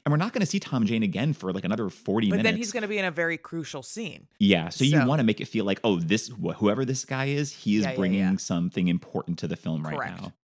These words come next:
Speaker 1: Um, also, the name, the, it's the, for Mark Wahlberg, this, these action porn films that Brock Landers, "Angels live in my town."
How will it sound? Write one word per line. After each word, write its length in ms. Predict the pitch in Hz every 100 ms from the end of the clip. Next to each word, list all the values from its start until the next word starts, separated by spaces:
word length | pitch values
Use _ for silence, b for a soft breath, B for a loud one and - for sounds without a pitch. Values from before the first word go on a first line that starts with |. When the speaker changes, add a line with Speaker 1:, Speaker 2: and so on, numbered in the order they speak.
| _ _ _ -
Speaker 1:
Um, 220 | 92 85 -
also, 200 | 101 -
the 120 | 101
name, 460 | 101 87 87 85 85 B B B _ _ -
the, 180 | 92 120
it's 180 | 110 -
the, 440 | - 107 101 98 -
for 160 | 113
Mark 220 | 95 92 -
Wahlberg, 340 | 92 90 90
this, 140 | 90 -
these 160 | 104 92 -
action 600 | - - 101 92 90 - _ _ -
porn 280 | - 95 98
films 320 | - 95 98
that 180 | 104 101
Brock 320 | 98 101 -
Landers, 580 | 98 98 92 85 - - _
"Angels 680 | 117 117 113 101 87 80 87
live 260 | 90 95 87
in 120 | 85
my 260 | 87 82 82
town." 460 | - 78 76 -